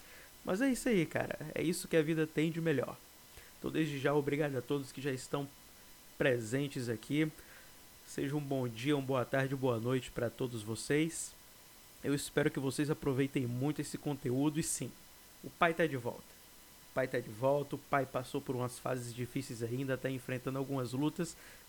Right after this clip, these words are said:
mas o pai tá de volta e vai permanecer firme e forte. Então, vamos lá, cara. Pornografia, né? Quando você fala em pornografia, o que te... a primeira coisa que vem à mente, obviamente, é uma mulher pelada,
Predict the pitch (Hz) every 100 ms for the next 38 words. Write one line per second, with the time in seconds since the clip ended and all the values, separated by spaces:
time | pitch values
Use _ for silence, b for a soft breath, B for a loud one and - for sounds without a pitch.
0 | - 165 156 - 156 156 151 131 123 139
1 | 147 147 139 135 135 143 135 135 127 135
2 | 131 - 151 139 123 - - - - -
3 | - - B B B B B - - -
4 | - 196 208 202 185 214 214 139 107 -
5 | 107 120 - 165 196 202 151 127 - -
6 | 120 131 196 185 185 180 185 185 190 185
7 | 190 180 175 208 226 - 247 - B B
8 | B B - - - 247 247 294 285 247
9 | 226 - 202 135 175 180 151 160 170 170
10 | 160 170 143 123 139 160 - 160 160 156
11 | 151 147 127 135 - - - - - 190
12 | 165 123 120 120 - 220